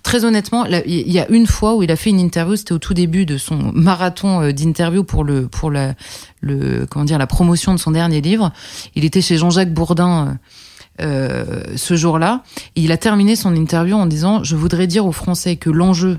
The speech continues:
de cette élection, que l'enjeu des années qui nous attendent, c'est simplement de dire : Regardez la culture dont vous avez hérité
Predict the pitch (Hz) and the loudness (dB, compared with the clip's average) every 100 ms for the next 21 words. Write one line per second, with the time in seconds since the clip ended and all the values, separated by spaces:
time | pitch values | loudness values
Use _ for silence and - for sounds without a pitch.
0 | 156 147 156 147 160 147 - 175 220 - | -4 -8 -6 -4 -4 -4 -2 -2 -2 -2
1 | 143 165 185 165 185 156 143 151 170 - | 0 2 2 2 0 0 -2 0 0 -2
2 | 160 147 143 - 190 226 160 _ - - | -2 0 -2 0 0 0 -2 _ -20 -20
3 | - - 165 185 185 190 185 165 180 175 | -20 -8 0 0 2 2 2 2 0 -4
4 | _ - 147 196 185 196 190 196 156 - | _ -6 0 2 2 2 2 2 0 0
5 | 180 165 202 170 156 151 151 160 156 160 | -2 0 0 0 0 0 0 0 -2 -2
6 | - 196 | -2 -4